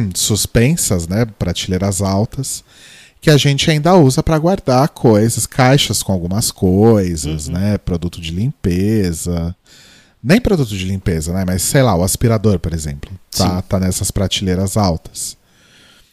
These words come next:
Speaker 1: Então, eventualmente, a gente acaba entrando lá pra pegar alguma coisa, né, caixa de ferramenta. O Telo tinha acabado de entrar lá. E, e aí a gente procurou, procurou, procurou, e aí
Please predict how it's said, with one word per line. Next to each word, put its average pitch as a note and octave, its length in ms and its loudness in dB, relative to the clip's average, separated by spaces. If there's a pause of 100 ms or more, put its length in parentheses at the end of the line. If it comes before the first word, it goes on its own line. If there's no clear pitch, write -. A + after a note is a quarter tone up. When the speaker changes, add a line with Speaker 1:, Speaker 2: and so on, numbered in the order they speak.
(140)
Speaker 1:
Então, C#3 180 4
eventualmente, C#3 600 4
a D3 40 4
gente D3 220 0
acaba C#3+ 260 0
entrando G#2+ 380 0
lá F#2+ 160 2
pra - 140 0
pegar F2+ 240 0
alguma F2 320 -2
coisa, D#2 440 -4
né, F#2 160 -2
caixa G#2 300 -2
de - 100 -6
ferramenta. G#2 1400 2 (520)
O - 100 -2
Telo C#3 240 4
tinha - 160 0
acabado C3+ 560 2
de F3+ 120 2
entrar E3+ 360 0
lá. A2 300 0 (2000)
E, F#2+ 760 -4
e A2+ 180 -2
aí A#2+ 400 6
a B2+ 60 6
gente A2+ 240 0
procurou, A2+ 420 4
procurou, G#2 420 0
procurou, G#2+ 580 2
e A#2+ 120 4
aí B2 300 4